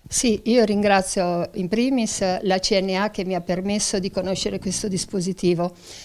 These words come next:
che è un aiuto per le forze dell'ordine, ma soprattutto per la sicurezza partecipata della città. È un dispositivo che viene allacciato direttamente alle proprie telecamere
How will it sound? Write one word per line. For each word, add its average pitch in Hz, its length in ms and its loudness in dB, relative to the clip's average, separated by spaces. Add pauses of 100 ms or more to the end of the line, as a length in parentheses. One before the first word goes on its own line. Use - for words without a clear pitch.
che 208 240 8
è - 20 8
un 196 220 4
aiuto 240 460 2
per 185 200 0
le 185 120 -2
forze 196 360 -2
dell'ordine, 202 580 2
ma 202 140 -2
soprattutto 226 760 -2
per 208 140 0
la 185 100 0
sicurezza 202 520 -2
partecipata 190 720 -2
della 180 220 0
città. 170 440 -2 (360)
È 202 100 4
un 220 80 6
dispositivo 240 720 4
che 214 160 0
viene 208 300 4
allacciato 185 540 0
direttamente 226 880 0
alle 190 260 2
proprie 226 380 0
telecamere 190 760 2